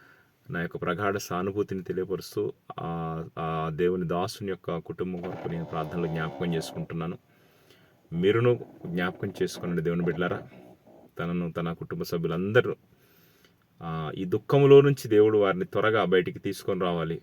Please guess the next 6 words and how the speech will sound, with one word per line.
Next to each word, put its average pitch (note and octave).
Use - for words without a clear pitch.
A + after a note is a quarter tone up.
వారిని E2+
ఓదార్చాలి. F2
వారి F2+
కుటుంబం C#3
ఇంకనూ C3+
దేవునిలో A2+